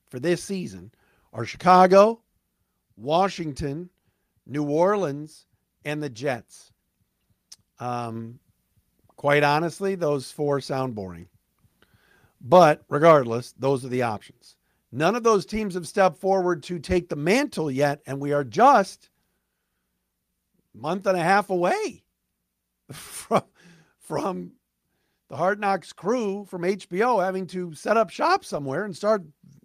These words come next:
recording content. Last year, the Lions stepped up to the pump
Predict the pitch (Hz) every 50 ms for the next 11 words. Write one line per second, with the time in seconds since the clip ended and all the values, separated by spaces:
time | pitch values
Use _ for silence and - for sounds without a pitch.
0 | _ _ - 156 147 135 - 165 196 226 226 202 165 147 139 _ _ _ _ _
1 | _ _ _ _ _ _ _ _ _ _ _ _ _ _ _ - 165 202 359 381
2 | - - 135 107 82 - _ _ _ _ _ _ _ _ _ _ _ _ _ _
3 | _ _ _ _ _ _ _ _ _ _ _ _ - - 123 156 196 247 285 -
4 | - - 156 151 135 139 156 180 185 160 156 156 156 170 208 247 262 214 180 185
5 | 185 156 - - 180 185 185 - - 180 185 185 151 - 175 156 147 117 - -
6 | 180 233 247 226 208 202 -